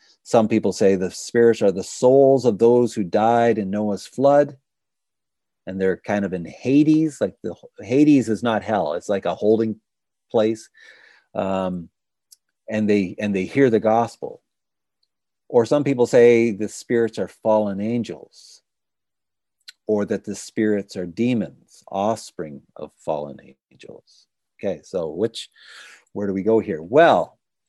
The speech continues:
um, I don't think the spirits are human beings, because the, the word spirit being applied to human beings,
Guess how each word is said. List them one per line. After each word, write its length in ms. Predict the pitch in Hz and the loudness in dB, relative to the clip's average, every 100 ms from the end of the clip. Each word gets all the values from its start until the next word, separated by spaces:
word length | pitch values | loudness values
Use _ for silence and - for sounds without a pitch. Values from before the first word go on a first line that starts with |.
| _ _ _ _ _ _ _ _ _ _ - | _ _ _ _ _ _ _ _ _ _ -4
um, 380 | 123 120 127 123 _ _ _ | 0 2 2 -2 _ _ _
I 160 | 123 131 | 2 2
don't 580 | 117 - 170 226 269 - | 2 4 6 6 4 0
think 400 | 160 123 117 - | 2 2 0 -2
the 100 | 135 | -6
spirits 800 | - - - 139 113 107 - - _ | -6 -6 4 6 6 4 -4 -18 _
are 520 | - 117 107 98 98 - _ _ _ _ _ _ _ _ _ - | 2 4 6 4 0 -6 _ _ _ _ _ _ _ _ _ -10
human 360 | - 120 101 | -4 -2 -2
beings, 560 | 92 82 67 - - _ _ _ _ _ _ _ _ _ _ _ _ _ _ - | -6 -10 -14 -20 -20 _ _ _ _ _ _ _ _ _ _ _ _ _ _ -6
because 520 | 113 120 202 156 113 | -4 0 4 4 2
the, 220 | 147 143 127 | 2 4 4
the 100 | 131 | 2
word 300 | 147 151 - | 2 0 -2
spirit 800 | - - - 196 131 107 - | -14 -12 0 2 2 0 -6
being 200 | 131 120 | -4 -4
applied 380 | 110 - 123 123 | -4 -2 0 0
to 80 | 117 | -2
human 380 | 101 135 117 101 | -6 -6 -6 -4
beings, 400 | 101 98 98 | -4 -6 -8